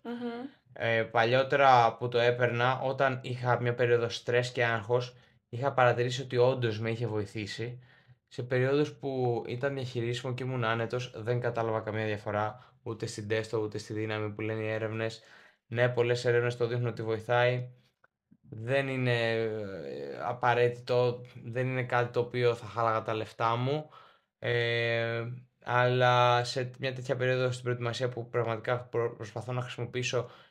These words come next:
Speaker 2: και το κάθε τελευταίο πράγμα που έχω, το χρησιμοποιώ, δεν ξέρω αν με έχει βοηθήσει στην προετοιμασία. Πάντως εκείνη την περίοδο, περίοδο που είχα άγχος, με βοήθησε, το κατάλαβα. Άλλοι λένε ότι δεν το καταλαβαίνουν διαφορά. That's my opinion on it.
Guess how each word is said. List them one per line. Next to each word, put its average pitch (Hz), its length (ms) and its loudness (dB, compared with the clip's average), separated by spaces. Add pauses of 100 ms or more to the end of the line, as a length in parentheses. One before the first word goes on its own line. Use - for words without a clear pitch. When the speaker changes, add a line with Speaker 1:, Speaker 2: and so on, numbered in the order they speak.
(120)
Speaker 2:
και 113 120 -4
το 110 120 -6
κάθε 127 300 0
τελευταίο 117 560 -2
πράγμα 117 400 0
που 113 120 -4
έχω, 127 440 -4 (300)
το - 120 -10
χρησιμοποιώ, 123 800 -2
δεν 123 220 -4
ξέρω 123 260 0
αν 113 120 -4
με 113 100 -4
έχει 104 120 -8
βοηθήσει 107 260 -6
στην 110 120 -12
προετοιμασία. 110 580 -2 (360)
Πάντως 135 280 -2
εκείνη 139 180 -2
την 139 100 -4
περίοδο, 139 280 0 (240)
περίοδο 131 340 0
που 127 100 -2
είχα 127 280 2
άγχος, 147 380 0
με 117 140 -2
βοήθησε, 123 680 -2 (220)
το 117 120 -6
κατάλαβα. 147 640 2 (340)
Άλλοι 143 280 2
λένε 147 140 2
ότι 139 80 0
δεν 139 100 -4
το 127 80 -10
καταλαβαίνουν 123 520 0
διαφορά. 147 680 0 (1160)
That's 143 180 0
my 131 180 2 (100)
opinion 147 300 4
on 156 240 4
it. 160 80 -14